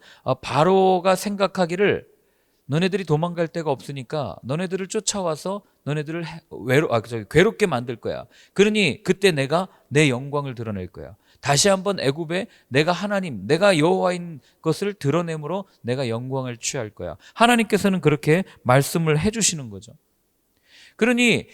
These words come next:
이미, 이미 이, 저기, 뭐죠? 홍해 사건은 하나님께서 계획하셨고 하나님께서 짜놓은 전술이라는 거예요. 근데 우리는 이걸 놓쳐요. 모세도 이걸 놓칩니다. 그리고 여러분들이 뭐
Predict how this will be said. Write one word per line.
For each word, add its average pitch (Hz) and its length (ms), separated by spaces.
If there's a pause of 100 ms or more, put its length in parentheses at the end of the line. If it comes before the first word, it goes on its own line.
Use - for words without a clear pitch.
(120)
이미, 180 560 (880)
이미 175 560 (280)
이, 165 520
저기, 135 240
뭐죠? 110 320
홍해 220 400
사건은 160 600
하나님께서 226 760
계획하셨고 151 880 (160)
하나님께서 214 640
짜놓은 196 480
전술이라는 147 760
거예요. 90 200 (520)
근데 208 100
우리는 220 260
이걸 196 200
놓쳐요. 135 540
모세도 208 360
이걸 170 180
놓칩니다. 98 540 (640)
그리고 226 280
여러분들이 208 460
뭐 180 340